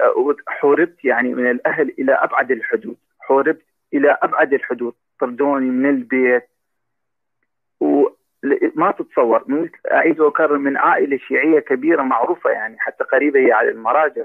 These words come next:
سبحان الله. فيعني صا-، دخ-، دخلوني تحت ضغط، لا حول ولا قوة إلا بالله العلي العظيم. وبقيت صابر، وكان يسر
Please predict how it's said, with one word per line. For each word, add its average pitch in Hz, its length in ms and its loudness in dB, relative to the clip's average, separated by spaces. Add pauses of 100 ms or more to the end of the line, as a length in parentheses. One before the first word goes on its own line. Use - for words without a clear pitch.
سبحان - 320 -6 (140)
الله. 196 180 -20 (680)
فيعني 139 400 0
صا-، 160 320 0 (1700)
دخ-، - 460 -4 (160)
دخلوني 151 520 0 (100)
تحت 135 240 -2 (100)
ضغط، 147 360 -4 (800)
لا 131 140 0
حول 120 320 -2
ولا 117 240 -4
قوة - 400 0
إلا 123 300 0
بالله 110 320 -2
العلي 110 280 -4
العظيم. 110 320 -4
وبقيت 180 520 0 (100)
صابر، 180 400 2
وكان 175 360 -2
يسر 202 320 -2